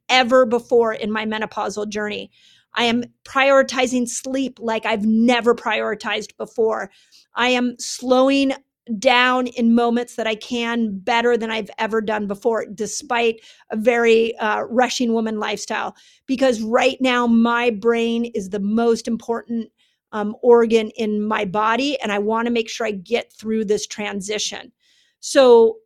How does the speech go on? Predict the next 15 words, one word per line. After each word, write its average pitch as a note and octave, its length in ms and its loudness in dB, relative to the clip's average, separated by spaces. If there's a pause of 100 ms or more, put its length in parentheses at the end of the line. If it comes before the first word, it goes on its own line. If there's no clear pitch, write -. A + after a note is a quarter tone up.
(180)
look B3+ 500 0
at D4 200 0
your C#4+ 140 0
lifestyle, A#3 840 -2
make A3+ 200 -2
sure - 220 -4
you're C4 160 0
doing C4 320 0
the B3+ 80 0
five B3 320 -2
steps A#3 340 -6
in A#3 120 -4
the A#3 60 0
menopause A3+ 560 -4
res-, G#3 220 -8